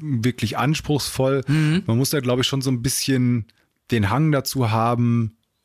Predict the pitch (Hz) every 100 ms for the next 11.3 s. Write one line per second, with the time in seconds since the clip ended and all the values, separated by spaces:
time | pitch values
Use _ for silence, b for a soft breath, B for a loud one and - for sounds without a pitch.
0 | _ 180 143 - 113 117 110 117 107 131
1 | 156 - - 113 98 - 101 95 95 95
2 | - 98 98 104 98 98 - - 107 104
3 | 95 - B B B B 107 95 90 90
4 | 95 95 92 107 104 101 - - 101 -
5 | 101 101 - 98 117 B B B 107 104
6 | 113 123 110 - - 127 104 - - 98
7 | 117 135 113 123 - 127 107 110 110 98
8 | 101 110 107 117 110 110 110 107 B B
9 | B B - 104 104 107 - - 110 -
10 | 101 - - _ - - 95 95 104 180
11 | - -